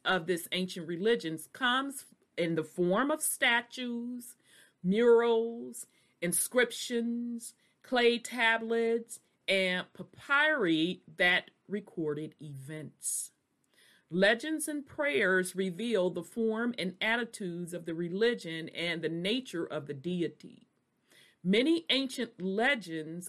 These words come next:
often refer to ritual dramas.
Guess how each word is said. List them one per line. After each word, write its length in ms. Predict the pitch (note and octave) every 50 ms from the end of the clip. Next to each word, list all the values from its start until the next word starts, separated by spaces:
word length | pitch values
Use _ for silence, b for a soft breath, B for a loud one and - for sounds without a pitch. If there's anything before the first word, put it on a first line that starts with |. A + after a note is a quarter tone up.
| - -
often 400 | G3 A3+ A#3+ A#3+ - - F#3+ F3+
refer 560 | E3+ E3+ F3 - - - A#3+ G#3+ G3 F3+ F3+ F#3+
to 260 | F#3 - G#3+ G#3+ F#3
ritual 480 | D3+ D#3 D3+ D#3 - - E3+ D#3 G3
dramas. 720 | F#3+ F#3+ - E3+ D#3 C#3 B2+ B2+ B2+ C3+ E3 A3 A3+ - -